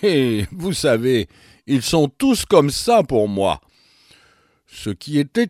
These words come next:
inexact. Il y avait notamment à Digne un certain monseigneur Miolis que le préfet s'irritait de ne pouvoir utiliser.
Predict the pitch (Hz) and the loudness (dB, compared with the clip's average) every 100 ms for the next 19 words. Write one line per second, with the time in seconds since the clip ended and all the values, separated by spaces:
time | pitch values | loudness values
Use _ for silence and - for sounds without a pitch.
0 | - 180 104 - - - _ - - _ | -4 -4 -4 -6 -12 -14 _ -20 -20 _
1 | _ _ _ _ _ _ _ _ _ _ | _ _ _ _ _ _ _ _ _ _
2 | - _ 123 127 117 117 135 - 117 151 | -20 _ -2 0 2 2 2 2 2 2
3 | 113 95 95 101 95 85 76 71 - _ | 2 0 -4 -4 -4 -4 -8 -12 -16 _
4 | - _ _ _ - 110 104 98 - 151 | -20 _ _ _ -10 -6 -4 -4 -2 -2
5 | - - - 139 110 110 107 117 - 117 | -2 -6 -4 -2 -4 -4 -4 -4 -6 -6
6 | 101 95 90 78 71 87 135 139 101 135 | -4 -4 -4 -6 -6 -2 2 4 2 -6
7 | - - - _ _ _ _ _ _ _ | -14 -16 -20 _ _ _ _ _ _ _
8 | - 92 90 - 139 165 135 - 120 98 | -6 -4 -4 -6 -2 0 0 -2 -4 -2
9 | - 151 127 123 - 131 143 104 92 90 | -2 -4 -4 -8 -4 -2 -2 -4 -4 -4
10 | - 107 139 113 104 - 95 85 76 65 | -8 -2 0 0 -2 -8 -12 -12 -14 -16
11 | 60 | -20